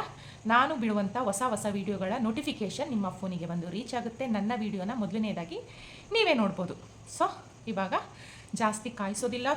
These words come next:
ತುಂಬ ಎಳೆಯೋದಿಲ್ಲ. ಹ್ಮ್. ಇವಾಗ ತೋರಿಸ್ತಾ ಹೋಗ್ತೀನಿ ನಾನು ಏನೇನ್ ಶಾಪ್ ಮಾಡ್ದೆ, ಎಲ್ಲಿ ತಗೊಂಡೆ, ಎಷ್ಟು ಕೊಟ್ಟು ತಗೊಂಡೆ ಅಂತ.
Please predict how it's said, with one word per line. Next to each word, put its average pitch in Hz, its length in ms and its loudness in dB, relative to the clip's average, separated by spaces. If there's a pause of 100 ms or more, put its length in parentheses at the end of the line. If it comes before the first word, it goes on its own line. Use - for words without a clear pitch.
(100)
ತುಂಬ 202 220 0
ಎಳೆಯೋದಿಲ್ಲ. 214 520 2 (500)
ಹ್ಮ್. 381 100 -8 (520)
ಇವಾಗ 247 180 2
ತೋರಿಸ್ತಾ 269 400 2
ಹೋಗ್ತೀನಿ 214 420 0
ನಾನು 196 220 -2 (140)
ಏನೇನ್ 208 260 2
ಶಾಪ್ 180 340 -6
ಮಾಡ್ದೆ, 196 400 -2 (600)
ಎಲ್ಲಿ 269 200 2
ತಗೊಂಡೆ, 247 360 2
ಎಷ್ಟು 247 560 0
ಕೊಟ್ಟು 233 240 -4
ತಗೊಂಡೆ 220 320 2
ಅಂತ. 190 200 -2